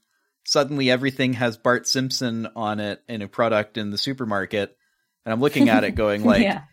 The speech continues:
Speaker 1: "I have heard Bart Simpson say, 'Eat my shorts,' a total of maybe three times, but okay."
Speaker 2: Yeah,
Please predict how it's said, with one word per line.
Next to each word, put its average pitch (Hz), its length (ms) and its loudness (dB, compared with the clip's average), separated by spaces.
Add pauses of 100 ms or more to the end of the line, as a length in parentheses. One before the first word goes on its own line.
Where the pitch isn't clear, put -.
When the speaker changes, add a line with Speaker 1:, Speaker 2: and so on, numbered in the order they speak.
(280)
Speaker 1:
"I 127 120 2
have 160 140 2
heard 165 180 2
Bart 131 220 4
Simpson 127 380 -4
say, 113 220 0
'Eat 113 260 -6
my 110 160 -2
shorts,' 104 600 -4
a 110 100 -8 (180)
total 113 340 0
of 98 120 -6
maybe 95 280 -6
three 95 260 -10
times, 85 540 -8 (580)
but 110 140 -4
okay." 90 400 -2 (1400)
Speaker 2:
Yeah, 240 380 4